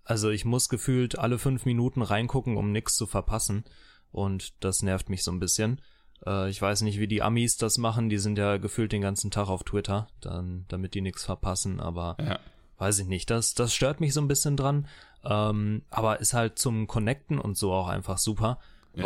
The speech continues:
Speaker 1: Weil da antworten auch oft welche und sowas, ne? Also wenn du dich da mit irgendwie coolen Leuten vernetzen willst,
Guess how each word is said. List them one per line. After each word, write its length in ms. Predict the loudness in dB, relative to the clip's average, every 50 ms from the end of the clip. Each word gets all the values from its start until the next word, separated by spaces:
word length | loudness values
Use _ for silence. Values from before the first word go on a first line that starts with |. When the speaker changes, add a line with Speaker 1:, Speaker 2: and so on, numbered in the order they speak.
| 2
Speaker 1:
Weil 380 | 2 2 2 2 2 0 -2 -4 -10
da 360 | -4 0 0 2 2 2 0
antworten 640 | 0 0 0 -2 -2 -2 -2 -2 -2 -2 -2 -4 -4
auch 200 | -4 -4 -4 -4
oft 300 | -4 -4 -6 -6 -12 -10
welche 320 | -10 -10 -8 -8 -8 -8 -8
und 180 | -8 -10 -10
sowas, 380 | -10 -10 -10 -10 -10 -8 -6 -6
ne? 200 | -4 -6 -6 -6 -6
Also 260 | -6 -6 -6 -6 -6
wenn 140 | -6 -4 -4
du 80 | -4
dich 180 | -6 -6 -8 -6
da 200 | -4 -2 -2 -2
mit 160 | -4 -4 -6
irgendwie 280 | -6 -4 -4 -4 -4 -6
coolen 300 | -4 -2 0 0 0 2
Leuten 340 | 2 2 0 0 0 -2 -4 -2
vernetzen 480 | -2 0 0 0 0 -2 -2 -2 0
willst, 400 | 0 0 0 0 -2 -6 -8 -8